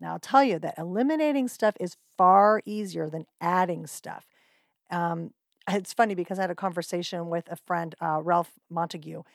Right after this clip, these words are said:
and he was talking about when it comes to our health, it's really easier to eliminate the bad stuff first rather than add a whole bunch of new things. And, um, it's so true with everything when it comes to making changes in our life.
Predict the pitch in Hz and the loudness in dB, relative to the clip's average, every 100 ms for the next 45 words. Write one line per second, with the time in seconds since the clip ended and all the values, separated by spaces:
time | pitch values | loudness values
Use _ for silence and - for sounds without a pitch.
0 | _ - 180 233 - 196 190 190 175 170 | _ -8 -2 -2 4 4 4 -2 0 0
1 | 160 165 - 180 - 160 147 - 262 - | 0 -6 -8 -10 -6 -8 -2 6 6 6
2 | - _ _ _ _ 185 - 165 180 233 | -6 _ _ _ _ -8 -8 -10 -4 0
3 | 226 202 196 214 202 185 170 - 165 175 | 2 0 -4 -8 -6 -4 -4 -2 0 0
4 | 220 220 180 170 170 156 170 170 - - | -2 -2 -2 -4 -6 0 2 2 -4 -10
5 | 156 _ _ 208 180 151 - 170 170 160 | -10 _ _ 0 0 -2 -4 -4 -2 -4
6 | 160 151 165 170 165 175 151 160 151 151 | -6 -4 0 2 2 -2 -2 -4 -4 -8
7 | 160 160 175 165 139 131 - _ _ _ | -8 -6 -6 -6 -14 -16 -20 _ _ _
8 | _ 196 202 190 190 - 208 202 208 - | _ -4 0 2 0 -4 -4 -4 -6 0
9 | 269 254 - 311 320 220 202 220 - 220 | 0 -2 -2 0 2 2 0 -2 -2 -2
10 | 247 302 226 196 190 - - 214 - 208 | 0 -2 -2 -4 -6 -6 -8 -10 -6 -8
11 | 208 202 - 214 220 208 202 180 220 220 | -6 -8 -8 -8 -8 -6 -4 -2 0 -2
12 | - | -4